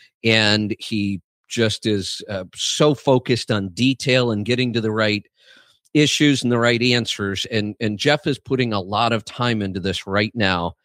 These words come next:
and doing a lot of research. And it, as we know more things,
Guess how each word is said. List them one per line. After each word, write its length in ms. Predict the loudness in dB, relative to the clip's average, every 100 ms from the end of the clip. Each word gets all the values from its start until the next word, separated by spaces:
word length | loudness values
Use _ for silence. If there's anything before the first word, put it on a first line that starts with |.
| _ _ _ -4
and 160 | 0
doing 320 | 2 4 4
a 80 | 2
lot 220 | 2 0
of 100 | -2
research. 680 | -2 -2 -2 -6 -8 -10 -16 -16 _ _ _ _ 0
And 440 | 2 4 2 0 -4
it, 160 | -8 -8 _
as 340 | 2 2 0 -4
we 260 | -2 0
know 300 | 2 2 2
more 260 | 2 2 0
things, 480 | 0 -2 -2 -6